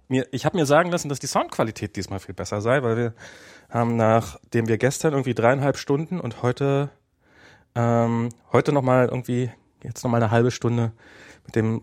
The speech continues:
S-, Setup rumgespielt haben, haben wir jetzt hoffentlich gerade Studio Link zum Laufen gebracht. Was auf der einen Seite total geil ist, auf der anderen Seite mich in den Wahnsinn treibt.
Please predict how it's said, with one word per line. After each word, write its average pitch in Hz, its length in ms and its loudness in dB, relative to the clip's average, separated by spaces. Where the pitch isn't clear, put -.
S-, - 240 -4
Setup 131 340 2
rumgespielt 113 600 -2
haben, 123 420 0
haben 120 180 -6
wir 117 80 -2
jetzt - 380 -4
hoffentlich 220 680 0
gerade 165 600 2
Studio 185 380 0
Link 95 360 -2
zum - 180 -12
Laufen 95 240 -6
gebracht. - 440 -14
Was 104 100 -8
auf 117 60 0
der 131 120 4
einen 160 100 2
Seite 170 180 2
total 151 300 2
geil 139 220 4
ist, 165 100 -4
auf 135 60 -6
der 113 100 0
anderen 131 140 0
Seite 123 160 -2
mich 113 100 -6
in 120 60 -6
den 107 160 -6
Wahnsinn 90 300 -8
treibt. - 380 -16